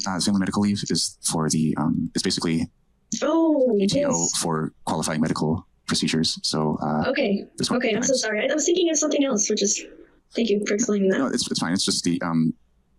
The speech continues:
Speaker 1: especially, I mean, it's, you know, things are, uh, <laughs> interesting. So I'm, I need to be ready to,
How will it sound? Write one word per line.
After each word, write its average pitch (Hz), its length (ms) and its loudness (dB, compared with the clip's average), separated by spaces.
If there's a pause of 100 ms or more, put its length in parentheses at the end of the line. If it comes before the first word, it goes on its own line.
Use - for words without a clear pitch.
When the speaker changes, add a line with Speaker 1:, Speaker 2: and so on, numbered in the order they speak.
(200)
Speaker 1:
especially, 90 400 -2
I 98 40 2
mean, 87 240 2
it's, - 200 -2
you 92 60 2
know, 73 120 -2 (120)
things 87 200 0
are, 78 340 -4 (680)
uh, 78 420 -2 (1000)
<laughs> - 100 -8 (640)
interesting. 92 400 0
So 71 160 -2
I'm, 80 200 -4
I 87 40 -2
need 87 120 -2
to - 60 -6
be 76 380 -2
ready 80 200 -2
to, 76 280 -2